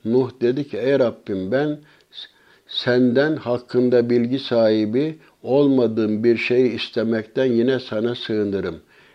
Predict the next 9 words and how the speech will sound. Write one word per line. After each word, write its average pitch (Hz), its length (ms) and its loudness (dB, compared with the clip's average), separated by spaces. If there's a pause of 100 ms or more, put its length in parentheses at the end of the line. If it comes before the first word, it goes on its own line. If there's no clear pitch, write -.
(120)
Eğer 123 420 4
beni 113 300 0
bağışlamaz 110 800 -2
ve 104 80 0
esirgemezsen 107 1120 -4 (640)
ben 143 200 0
kaybedenlerden 104 1300 0 (240)
oldum, 101 540 0 (680)
olurum." 123 560 6